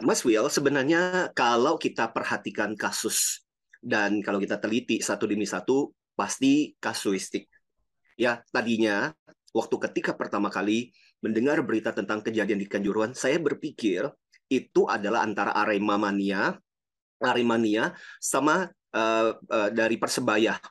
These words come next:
Biasa yang terjadi itu kan antara penonton.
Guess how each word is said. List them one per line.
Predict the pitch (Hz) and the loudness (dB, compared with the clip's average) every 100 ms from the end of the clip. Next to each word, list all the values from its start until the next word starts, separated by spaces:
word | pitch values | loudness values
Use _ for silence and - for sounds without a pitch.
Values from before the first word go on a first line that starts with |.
| _ | _
Biasa | _ 120 120 123 | _ 0 2 2
yang | 175 | 2
terjadi | 143 120 104 | 2 0 0
itu | 104 | 0
kan | - 185 | 0 0
antara | 139 120 117 135 | -2 -2 -4 -4
penonton. | 135 117 110 - - | -2 0 0 -4 -6